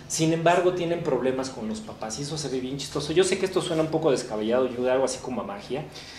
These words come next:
pero insisto, en el cuerpo guardamos todo ello. ¿Y por qué hablo del sentido común? Voy a hacer un breve movimiento también. Esta postura que me ven aquí hacer, ¿no?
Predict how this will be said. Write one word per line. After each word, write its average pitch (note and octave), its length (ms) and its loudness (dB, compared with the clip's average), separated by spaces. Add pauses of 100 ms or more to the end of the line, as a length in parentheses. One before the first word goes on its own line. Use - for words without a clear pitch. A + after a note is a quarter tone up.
(180)
pero B2 140 -2
insisto, C3+ 360 -2
en A#2+ 80 0
el B2 80 2
cuerpo D3+ 320 4
guardamos A2+ 460 0
todo C3+ 200 2
ello. C3+ 180 0 (420)
¿Y C#3+ 80 -2
por D#3+ 180 4
qué F#3 80 4
hablo F#3 180 8
del D3+ 140 6
sentido C3+ 400 4
común? C#3+ 360 0
Voy F3 120 6
a F3 40 6
hacer F3 180 2
un D#3+ 400 0 (160)
breve C#3+ 260 8
movimiento A#2+ 440 2
también. G2+ 320 -6 (800)
Esta G3 260 6
postura C#3+ 440 2
que - 80 -6
me G#2+ 100 -4
ven A#2 160 0
aquí A#2 160 -4
hacer, A2 240 -8 (1500)
¿no? A2 140 -10